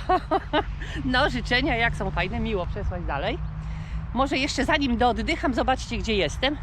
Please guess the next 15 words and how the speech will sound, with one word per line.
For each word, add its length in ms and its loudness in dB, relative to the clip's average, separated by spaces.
Taką 260 0
to 100 4
moją 240 2
perspektywy, 680 0
perspektywę. 560 0
No 80 4
tu 100 2
jest 180 4
Lengenfeld. 600 2
Tam 180 0
jest 140 -2
autostrada, 680 -2
dalej 420 -6
idzie, 180 -6
idzie. 380 -2